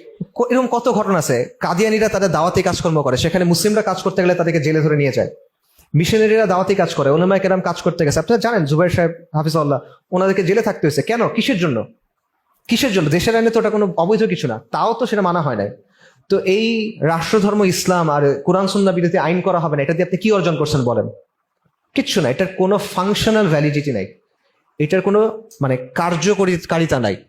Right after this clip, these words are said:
এটা হলো একটা জিনিস যেটা আপনাকে দেয়া হয় বুঝ দিয়ে রাখার জন্য, কারণ এটা হলে আপনিও হয়তোবা, "থাক, কিছু করার দরকার নাই,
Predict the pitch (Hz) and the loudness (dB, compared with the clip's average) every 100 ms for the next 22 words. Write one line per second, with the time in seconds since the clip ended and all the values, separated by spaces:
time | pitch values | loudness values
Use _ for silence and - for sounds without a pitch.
0 | _ _ 165 208 196 214 180 - 156 143 | _ _ -2 0 2 2 2 0 -2 0
1 | 190 240 - - - 143 160 180 180 185 | 2 0 -4 -10 -8 -2 0 0 -2 -2
2 | 156 151 160 180 208 208 135 175 135 202 | 0 0 0 0 -2 0 0 -2 -2 0
3 | 170 147 135 139 113 107 - - - 160 | 0 0 -2 -2 -2 -2 -8 -10 -4 -2
4 | 160 165 220 220 202 226 262 - - - | -2 -2 0 2 2 2 0 -4 -12 -8
5 | - - 220 202 196 190 220 262 - _ | -6 0 2 2 0 0 -2 -4 -12 _
6 | _ _ _ _ _ _ _ _ _ - | _ _ _ _ _ _ _ _ _ -10
7 | 160 - 165 170 156 165 151 151 165 202 | -8 -6 -4 -2 -2 0 -2 0 0 -2